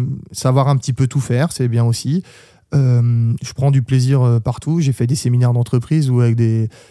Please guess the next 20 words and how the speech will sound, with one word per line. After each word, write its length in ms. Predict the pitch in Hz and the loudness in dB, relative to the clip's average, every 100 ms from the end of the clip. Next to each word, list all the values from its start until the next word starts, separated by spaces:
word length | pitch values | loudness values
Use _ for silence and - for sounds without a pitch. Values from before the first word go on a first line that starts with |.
| _ - | _ -4
des 100 | 127 | 0
boîtes, 180 | 123 139 | 0 0
je 40 | |
suis 80 | - | -2
parti 240 | 135 - | -6 -2
à 20 | 135 | -2
l'étranger, 640 | 107 - 139 156 165 170 | 0 0 2 4 4 4
euh, 160 | 147 | 4
ils 120 | 123 117 | 4 2
étaient 220 | 113 127 | 0 0
mille, 340 | 139 170 175 | 2 2 2
euh, 180 | 139 120 | 2 2
'fin, 160 | 110 113 | 0 -4
c'était 200 | - 120 | -4 -2
dingue, 200 | 175 214 | 0 0
quoi. 180 | 135 117 | -2 -4
C'était 300 | - 127 117 | -4 -4 -4
des 240 | 110 95 | -4 -6
super 280 | - 113 123 | -6 -4 -2
expériences. 460 | 117 - 147 214 | -2 -2 -2 -2